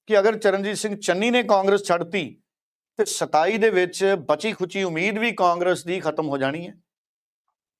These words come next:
ਕਿਉਂਕਿ ਉਹਦੇ ਨਾਲ ਕਾਂਗਰਸ ਨੂੰ ਜਿਹੜਾ ਘਾਟਾ ਪੈਣਾ ਹੈ, ਉਹ ਘੱਟੋ ਘੱਟ ਸਾਲ, ਦੋ ਸਾਲ, ਤਿੰਨ ਸਾਲ ਪੂਰਾ ਨਹੀਂ ਹੋਣਾ। ਹਜੇ ਤਾਂ ਨਵਜੋਤ ਸਿੱਧੂ ਦੀ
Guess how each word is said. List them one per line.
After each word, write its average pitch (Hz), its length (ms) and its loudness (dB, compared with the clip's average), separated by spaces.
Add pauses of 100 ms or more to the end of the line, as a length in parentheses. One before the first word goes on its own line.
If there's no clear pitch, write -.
(100)
ਕਿਉਂਕਿ 170 240 -2
ਉਹਦੇ 220 260 4
ਨਾਲ 170 480 2 (320)
ਕਾਂਗਰਸ 180 500 2
ਨੂੰ 202 160 -4
ਜਿਹੜਾ 185 200 4 (100)
ਘਾਟਾ 151 300 2
ਪੈਣਾ 160 240 0
ਹੈ, 226 60 2
ਉਹ 240 140 0
ਘੱਟੋ 170 220 0
ਘੱਟ 196 100 4
ਸਾਲ, 160 440 2
ਦੋ 160 180 0
ਸਾਲ, 170 220 0
ਤਿੰਨ 170 200 -4
ਸਾਲ 175 200 0
ਪੂਰਾ 156 260 0
ਨਹੀਂ 175 120 -6
ਹੋਣਾ। 170 280 0
ਹਜੇ 185 140 2
ਤਾਂ 202 260 0 (520)
ਨਵਜੋਤ 156 480 0
ਸਿੱਧੂ 208 300 -4
ਦੀ 208 400 -4